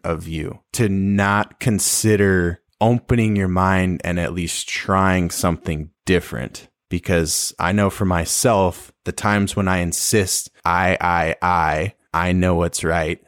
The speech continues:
I know what's best," that's a shield because I'm actually fucking terrified 'cause I don't know what the hell I'm doing. And I'm acting, I'm overcompensating, right? It's the three hundred,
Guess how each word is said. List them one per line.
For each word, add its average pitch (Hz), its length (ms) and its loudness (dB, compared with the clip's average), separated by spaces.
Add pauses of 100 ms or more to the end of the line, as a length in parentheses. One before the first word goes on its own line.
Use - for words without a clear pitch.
I 92 180 0
know 95 280 0
what's 92 200 -2
best," 80 500 -4 (180)
that's 101 260 0
a 92 80 -2
shield 87 840 0 (160)
because 101 420 0
I'm 90 180 0
actually 98 380 0
fucking 90 540 -2
terrified 85 640 0
'cause 92 160 -4
I 85 100 -2
don't 85 240 -2
know 87 140 -2
what 85 300 -2
the 90 100 -4
hell 80 180 -2
I'm 69 160 -4
doing. 71 400 -8 (240)
And 90 140 0
I'm 90 240 0
acting, 87 640 -2 (100)
I'm 82 280 -4
overcompensating, 92 1300 0
right? 87 200 -2 (200)
It's - 220 -6
the 82 160 -2
three 92 280 2
hundred, 85 320 0